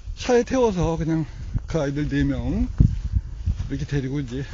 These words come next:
동아리 시간이 되면 데리고 나가는 거죠. 그리고 이제, 어, 그 아이들한테 이제 먹을 걸 실컷 먹여야 되는데, 그 먹이는 예산을 이 복지 예산에서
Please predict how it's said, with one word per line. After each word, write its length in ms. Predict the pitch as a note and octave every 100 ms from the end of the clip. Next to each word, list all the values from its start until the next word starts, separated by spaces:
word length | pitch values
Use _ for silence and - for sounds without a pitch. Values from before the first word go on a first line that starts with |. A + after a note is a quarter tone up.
| - - - - - - - - - - - -
동아리 460 | D3 F3+ F#3+ G3+
시간이 280 | F#3+ G#3 A3
되면 200 | G3 A3
데리고 240 | F#3+ G3+ A3+
나가는 420 | C#3 E3 E3+ F#3
거죠. 400 | G3+ G3 A2+ F#2 - - - - - - - - - - - - - -
그리고 140 | A#3+ G#3+
이제, 120 | A#3 - - - - -
어, 340 | F#3 F3+ F3 -
그 160 | G3+
아이들한테 580 | A3+ A3 G3+ G#3+ G#3 A#3
이제 220 | F3 D#3+ - - -
먹을 380 | D#3+ F#3+ A3+ A#3+
걸 340 | A3+ E3+ C#3+ - - - - - - - - - - - -
실컷 240 | - A3 A3+
먹여야 380 | E3 E3 A3 F3+
되는데, 360 | D#3+ C#3 B2+ - -
그 100 | - A#3
먹이는 500 | F#3+ F#3+ B3+ B3 G3+
예산을 600 | F3+ G3 G3+ D3+ C#3+ - - - - - - - - - - - -
이 60 |
복지 380 | C#3+ G3+ - C#4+
예산에서 760 | C4+ G3+ F#3 C#3+ A#2 A#2 A#2+